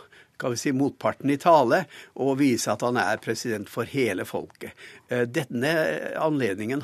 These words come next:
har, eh, Trump forskuslet, altså. Han har jo rett og slett reiste rundt på sånne markering og takker for oppslutningen til sine troende følgesvenner. Og så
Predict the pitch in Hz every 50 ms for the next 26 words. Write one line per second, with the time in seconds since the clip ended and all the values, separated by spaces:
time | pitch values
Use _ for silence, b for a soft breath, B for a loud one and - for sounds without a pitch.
0 | - - 87 71 92 107 117 120 131 135 135 135 131 135 131 131 127 127 123 127
1 | 131 131 127 110 - - - - - - - 220 - - - 123 - - - -
2 | 117 123 123 - - - - 143 - - - - - - - - - 269 262 226
3 | - - - - - 123 - - - 135 127 117 120 135 135 127 143 139 120 113
4 | 104 _ _ - - 131 - 135 123 - _ - - B B B B B - 123
5 | 143 139 135 123 113 - - - 139 139 139 131 123 143 165 165 151 - - -
6 | - 139 123 - 143 131 131 131 127 127 127 123 127 123 120 123 127 127 127 135
7 | 123 - - 101 104 120 131 123 120 - - 156 - - - - - 139 120 113
8 | - - 139 135 135 135 - - - 110 - - - 120 139 165 156 B B B
9 | B B - - 139 127 - 156 135 123 123 - 165 165 147 117 110 123 131 151
10 | 170 143 B B B B B - - - 143 135 120 117 - 139 135 131 170 208
11 | 208 135 - - B B B B B B B - 139 131 - - -